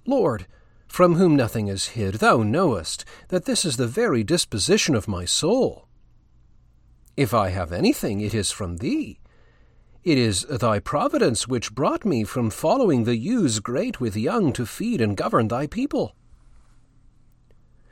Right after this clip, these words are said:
Such an holy man would not rashly invoke God and take his holy name in vain,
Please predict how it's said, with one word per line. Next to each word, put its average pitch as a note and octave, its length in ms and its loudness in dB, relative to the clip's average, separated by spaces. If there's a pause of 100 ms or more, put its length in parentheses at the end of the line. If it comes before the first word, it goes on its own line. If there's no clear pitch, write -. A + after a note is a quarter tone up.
(280)
Such - 340 0
an C3+ 80 2
holy A#2+ 300 0
man B2 440 2
would G#2+ 220 0
not B2+ 240 2
rashly C3 500 2
invoke G2 460 0
God F2 440 -2
and E2 300 -8
take A#2 240 -2
his A2+ 180 -4
holy G2 260 0
name F#2 220 0
in E2+ 120 -2
vain, F#2+ 400 -2